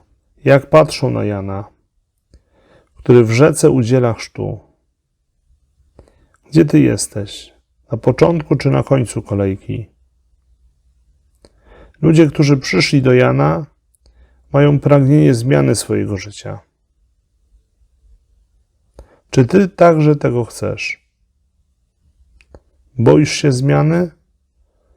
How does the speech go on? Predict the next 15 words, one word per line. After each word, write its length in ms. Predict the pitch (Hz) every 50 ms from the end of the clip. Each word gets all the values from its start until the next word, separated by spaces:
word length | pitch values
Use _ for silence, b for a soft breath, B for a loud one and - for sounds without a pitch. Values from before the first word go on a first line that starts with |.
| _ _ _ _
Czy 140 | - 147 131
też 260 | - 160 139 - -
nie 100 | 156 156
możesz 320 | 156 160 160 156 156 147 -
się 140 | - -
już 300 | 143 143 135 - - -
jej 200 | 147 135 127 120
doczekać? 680 | 120 120 110 - 104 92 - - 104 98 - - - _ _ _ _ _ _ _ _ _ _ _ _ _ _ _ _ _ _ _ _ _ _ _ _ _ _ _ _ _ _ _ _ _ _ _ _ _ _ _ _ _ _ _ _ _ _ _ _ _ _ _ _ _ _ _ _ _ _ _ _ _ _ _ b b b b b b b b b b b b b b b b _ _ _
Człowiek, 300 | - - 208 202 196 170
który 240 | - - 185 175 170
jest 200 | 165 151 - -
przed 320 | - - 156 143 - -
tobą 320 | - - 180 160 165 156 135
w 80 | -
kolejce, 680 | - - 151 139 131 123 117 - - - 139 143 147 151